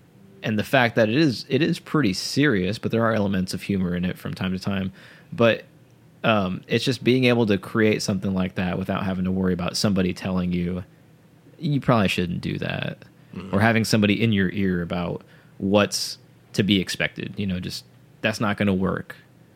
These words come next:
Speaker 1: You shouldn't do that. You shouldn't do this. You shouldn't do that.
Speaker 2: Mm-hmm.
Speaker 1: Change this, cut this, do that," you know. No formats, no certain length times,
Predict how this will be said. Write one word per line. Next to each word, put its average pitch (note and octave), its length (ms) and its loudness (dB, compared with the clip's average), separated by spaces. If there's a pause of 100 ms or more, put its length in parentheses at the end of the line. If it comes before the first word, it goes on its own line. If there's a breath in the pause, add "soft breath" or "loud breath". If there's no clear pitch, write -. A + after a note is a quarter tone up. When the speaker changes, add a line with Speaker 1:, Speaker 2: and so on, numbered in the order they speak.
(200)
Speaker 1:
You G#2+ 120 -2
shouldn't G2 320 0
do F#2 160 -2
that. F2 260 -6
You F#2+ 60 -6
shouldn't F#2 260 -4
do F#2 100 -6
this. - 240 -8
You F#2 60 -8
shouldn't G2 260 -6
do G2 100 -8
that. F2+ 380 -8
Speaker 2:
Mm-hmm. F2 280 -10 (500)
Speaker 1:
Change A#2 300 2
this, F#2 340 -2
cut - 320 0
this, F#2 320 -2
do A2 160 0
that," F#2 320 0
you G2 120 -2
know. F2+ 220 -2 (760)
No B2 120 4
formats, G2+ 800 2 (320 loud breath)
no G#2+ 180 4
certain G2+ 360 0
length F#2+ 280 0
times, F#2+ 580 0